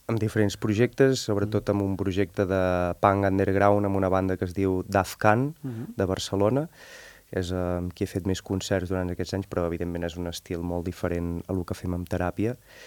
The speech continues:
Speaker 1: I, vulguis o no, bueno, jo sempre he tingut molta sensibilitat per, per la música i així, i sempre, encara que no toqués amb cap grup o amb res, pues, eh, sempre tinc cançons, composo, sempre preparo coses.
Speaker 2: Mhm.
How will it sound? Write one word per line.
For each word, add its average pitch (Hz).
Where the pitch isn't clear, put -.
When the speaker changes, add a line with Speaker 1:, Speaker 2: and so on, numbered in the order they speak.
Speaker 1:
I, 107
vulguis 101
o 101
no, 98
bueno, 85
jo 92
sempre 95
he 95
tingut 95
molta 95
sensibilitat 92
per, 87
per 90
la 87
música 104
i 98
així, 101
i 95
sempre, 98
encara 98
que 110
no 101
toqués 101
amb 98
cap -
grup 104
o 107
amb 98
res, 101
pues, 90
eh, 87
sempre 92
tinc 92
cançons, 95
composo, 98
sempre 87
preparo 85
coses. 90
Speaker 2:
Mhm. 120